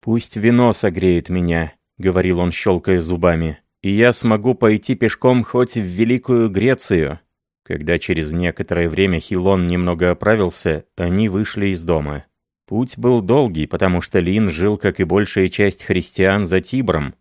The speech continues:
недалеко от дома Мириам. Наконец Хилон показал Веницию небольшой дом, окружённый стеной, которую густо покрывал плющ, и сказал: «Здесь, господин».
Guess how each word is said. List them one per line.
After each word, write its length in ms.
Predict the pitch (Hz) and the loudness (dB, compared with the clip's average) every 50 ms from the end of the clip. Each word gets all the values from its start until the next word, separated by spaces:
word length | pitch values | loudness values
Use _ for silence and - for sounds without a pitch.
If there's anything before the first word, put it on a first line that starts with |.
| _ _ _ | _ _ _
недалеко 580 | - 95 98 85 92 90 90 - - 107 104 101 | -4 -4 -2 0 0 0 0 0 0 2 2 2
от 220 | 92 78 78 76 | 2 0 -2 -2
дома 260 | 78 92 98 98 92 | 0 2 2 2 2
Мириам. 580 | 87 87 87 82 82 87 98 104 90 71 64 - _ _ _ _ _ _ - | 0 0 0 2 2 2 4 2 2 0 -4 -8 _ _ _ _ _ _ -8
Наконец 440 | 85 - 107 107 127 151 156 - - | -4 -2 0 0 0 0 -2 -4 -8
Хилон 440 | - - 127 123 117 123 131 131 127 | -6 -2 0 2 4 4 2 2 0
показал 480 | - 120 - 127 123 98 113 113 101 | -2 -4 -2 -2 0 2 4 4 4
Веницию 680 | 85 71 85 85 90 101 107 - - - 110 101 95 95 | 2 0 0 0 0 0 -2 -4 -4 -2 0 2 2 2
небольшой 540 | 92 87 87 92 90 - - - - 87 | 2 2 2 0 0 0 2 2 2 2
дом, 280 | 80 82 104 117 113 107 | 2 2 2 2 2 2
окружённый 640 | 90 - - 98 87 80 87 101 101 98 92 92 | 0 -2 -2 -4 -2 0 0 0 2 2 0 0
стеной, 580 | 90 - - 110 98 92 92 95 90 87 - _ _ _ _ _ _ _ | -2 -2 -2 -2 0 2 2 0 0 -2 -4 _ _ _ _ _ _ _
которую 440 | - 87 - 92 85 85 85 85 | -6 -4 -2 -2 0 0 0 -2
густо 360 | 85 92 92 87 - - 101 - | 0 -2 -2 -2 -2 -4 -6 -4
покрывал 520 | - 85 - 87 90 87 90 90 90 85 | -6 -6 -4 -2 0 2 2 2 2 0
плющ, 500 | - 92 90 87 87 - - - - - _ _ _ _ _ - | -4 -2 -2 -2 -2 -2 -6 -12 -14 -18 _ _ _ _ _ -8
и 100 | 110 110 | -8 -8
сказал: 640 | - - - 117 101 92 92 85 80 73 76 _ _ _ _ _ - - | -6 -4 -4 -2 0 2 2 2 0 0 -4 _ _ _ _ _ -18 -16
«Здесь, 460 | 92 92 95 135 151 131 98 - - | -12 -4 0 2 2 2 2 0 -2
господин». 640 | 104 98 - - - 98 82 87 90 80 76 80 | -6 -8 -4 -2 0 0 0 2 0 -2 -2 -6